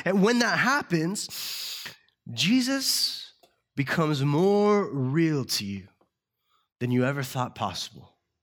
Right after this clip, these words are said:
He becomes more real to you than your spouse or significant other. He becomes more real to you than your best friends, more real to you and more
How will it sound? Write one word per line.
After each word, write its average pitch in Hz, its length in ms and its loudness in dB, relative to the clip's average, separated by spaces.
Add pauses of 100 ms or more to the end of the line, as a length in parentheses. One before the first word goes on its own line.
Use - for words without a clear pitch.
(880)
He 165 160 0
becomes 143 440 -2
more 139 320 2
real 139 360 0
to - 160 -6
you 104 160 -4
than 107 160 -4
your 107 100 -4
spouse - 500 -6
or 98 60 -8
significant 101 560 -8
other. 98 320 -8 (800)
He 175 140 -2
becomes 151 360 0
more 143 280 2
real 143 400 0
to 160 180 -4
you 147 300 0
than 120 120 -2
your 120 140 -2
best 127 460 -4
friends, - 880 -8 (640)
more 151 260 2
real 160 320 2
to 131 200 -2
you 151 420 -2 (560)
and 135 120 2
more 147 460 2